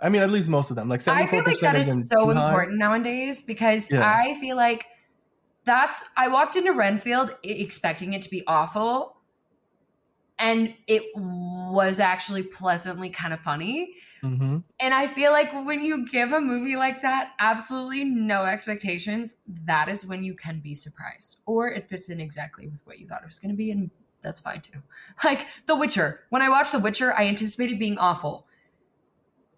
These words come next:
Speaker 2: And then I, it kind of, like, I built, like, a fondness for it. I'll be honest.
Speaker 1: Yeah.
Speaker 2: A few seasons
Speaker 1: Yeah,
Speaker 2: now,
Speaker 1: it's
Speaker 2: I'm like, "Yeah.
Speaker 1: I-,
Speaker 2: It
Speaker 1: if
Speaker 2: is
Speaker 1: you
Speaker 2: what it
Speaker 1: expect,
Speaker 2: is."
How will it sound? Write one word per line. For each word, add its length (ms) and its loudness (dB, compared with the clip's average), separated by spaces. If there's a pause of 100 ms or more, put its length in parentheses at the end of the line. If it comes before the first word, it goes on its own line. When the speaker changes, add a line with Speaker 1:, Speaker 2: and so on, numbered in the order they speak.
(260)
Speaker 2:
And 160 -8
then 100 -4
I, 220 -6 (200)
it 180 -16
kind 240 -10
of, 100 -10
like, 180 -14
I 140 -12 (160)
built, 160 -8
like, 140 -12
a 60 -10
fondness 500 -8
for 200 -20
it. 160 -18
I'll 120 -16
be 140 -8
honest. 340 0
Speaker 1:
Yeah. 60 -18
Speaker 2:
A 20 -20
few 100 -8
seasons 400 -4
Speaker 1:
Yeah, 120 6
Speaker 2:
now, 260 2
Speaker 1:
it's 100 -10
Speaker 2:
I'm 120 -8
like, 260 -8 (200)
"Yeah. 220 -8
Speaker 1:
I-, 1200 -10
Speaker 2:
It 40 4
Speaker 1:
if 100 6
Speaker 2:
is 140 4
Speaker 1:
you 60 6
Speaker 2:
what 80 6
it 80 2
Speaker 1:
expect, 260 4
Speaker 2:
is." 180 2